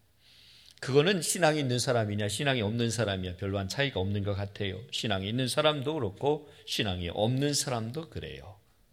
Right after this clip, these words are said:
누구나 다에게 그렇게 찾아온다라고 하는 거죠. 어, 제가 이 시간에 잠깐 시를 한 편 좀 읽어드리려고 하는데요. 음, 신춘문예의 그 대회에서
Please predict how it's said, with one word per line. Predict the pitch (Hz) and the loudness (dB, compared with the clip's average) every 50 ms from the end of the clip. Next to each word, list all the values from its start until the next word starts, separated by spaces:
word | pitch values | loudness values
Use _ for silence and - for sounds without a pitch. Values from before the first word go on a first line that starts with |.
| - - - - - - - - - - _ | -20 -20 -20 -18 -18 -18 -18 -20 -20 -6 _
누구나 | 131 135 135 165 190 202 190 185 | 2 4 6 8 8 8 8 8
다에게 | 175 139 113 101 92 90 92 101 - - - 175 104 90 87 87 85 85 98 | 10 8 10 10 8 6 2 -2 -8 -10 -8 -4 -4 -4 -4 -4 -6 -8 -8
그렇게 | - - 95 87 - 92 | -8 -8 -8 -8 -6 -6
찾아온다라고 | - - 139 139 117 92 92 95 92 - 101 95 90 90 92 95 | -6 -4 -2 0 0 0 0 -2 -4 -4 -4 -4 -2 -4 -4 -4
하는 | 95 85 87 90 | -4 -4 -6 -6
거죠. | 90 87 - - 135 147 170 - - - - - - - - - - - - - - - - - | -8 -8 -6 -6 -6 -6 -6 -8 -14 -16 -14 -12 -10 -10 -10 -10 -10 -10 -12 -12 -14 -16 -8 -4
어, | 87 92 92 | -4 -2 -2
제가 | - - 117 113 120 120 117 113 113 117 - | -2 0 2 6 8 10 10 10 8 4 2
이 | 127 117 | -2 -2
시간에 | 113 - 123 120 120 | 0 2 2 2 2
잠깐 | 117 120 110 113 113 117 120 117 | 0 0 -2 0 0 2 2 4
시를 | - - - 190 185 180 165 147 | 4 4 2 2 2 2 2 2
한 | 143 127 123 | 2 0 0
편 | - 107 98 | 0 0 0
좀 | 92 101 90 90 | 0 -2 -2 -2
읽어드리려고 | 95 98 - 92 90 92 92 85 85 85 87 | -2 -2 -2 -2 -2 -2 -4 -4 -4 -4 -4
하는데요. | 101 95 85 80 85 - - - - 104 95 98 - - - _ _ _ _ _ _ _ _ - - - _ _ _ _ - 160 156 | -4 -4 -4 -6 -8 -6 -4 -4 -4 -4 -6 -8 -12 -18 -20 _ _ _ _ _ _ _ _ -20 -20 -20 _ _ _ _ -20 -16 -12
음, | 127 101 101 104 104 101 98 98 98 98 - - - | -10 -8 -8 -6 -6 -6 -6 -6 -6 -6 -8 -8 -8
신춘문예의 | - - 135 123 - - 117 110 101 110 107 113 110 104 98 92 92 90 90 92 - - 123 - - - - - - - - - - - - 92 92 92 92 92 92 90 92 - - - - _ - | -6 -6 -4 -2 -2 0 0 2 2 4 4 4 4 4 4 4 2 0 -2 -6 -8 -10 -12 -14 -18 -20 -20 -20 -20 -20 -20 -20 -20 -8 -4 -2 -2 0 0 -2 -4 -4 -6 -8 -12 -16 -20 _ -8
그 | - 92 87 90 90 90 87 101 98 98 - - - - | -6 -4 -4 -4 -6 -8 -8 -10 -10 -10 -12 -12 -14 -10
대회에서 | - - 98 98 98 98 98 98 - 120 113 117 | -6 -4 -2 -2 -2 -2 -4 -2 -2 -2 -2 -2